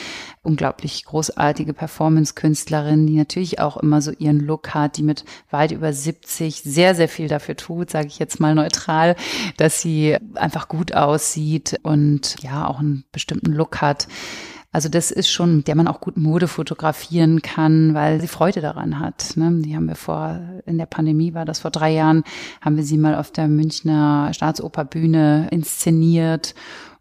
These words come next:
Und da hat man auch gesehen, wie viel Spaß ihr das eben macht, sich da auch mit den Looks, das war überwiegend Givenchy, weil sie den Designer so gern mag und viel mit dem zusammenarbeitet,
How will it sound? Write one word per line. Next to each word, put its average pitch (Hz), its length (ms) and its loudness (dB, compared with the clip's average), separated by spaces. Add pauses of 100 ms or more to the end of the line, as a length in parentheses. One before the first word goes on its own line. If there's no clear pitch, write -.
Und 156 640 4
da 147 160 0
hat - 140 -2
man 160 180 2
auch - 160 -6
gesehen, 151 420 2
wie 147 60 0
viel - 140 -8
Spaß - 320 -6
ihr 160 80 -2
das 147 180 -6
eben 147 180 -4
macht, 147 360 -6
sich - 380 -12
da 78 180 -4
auch - 340 -6
mit 151 220 -4
den 151 340 2
Looks, - 400 -4
das - 180 -10
war 156 200 -4
überwiegend 151 440 -4
Givenchy, 160 680 2
weil 156 140 -2
sie 147 240 -8 (560)
den 151 100 2
Designer 151 420 4
so 151 120 -8
gern 151 200 2
mag 147 500 2
und - 140 -2
viel 160 140 -4
mit 147 180 0
dem 151 140 0
zusammenarbeitet, 151 920 -2